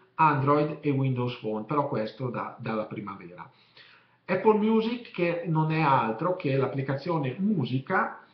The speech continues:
e, eh, in cui sono state incorporate iTunes Radio e, eh, Beats Music.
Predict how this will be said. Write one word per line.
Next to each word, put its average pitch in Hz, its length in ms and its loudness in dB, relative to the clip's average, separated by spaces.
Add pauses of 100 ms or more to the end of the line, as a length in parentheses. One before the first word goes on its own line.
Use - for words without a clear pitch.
(320)
e, 180 280 -2
eh, 170 120 0
in 170 160 0
cui 185 160 -2
sono 185 160 -4
state 156 300 2
incorporate 135 920 0
iTunes 170 440 -2
Radio 147 600 0
e, 143 320 -2
eh, 113 460 -2
Beats 143 280 2
Music. 101 680 -8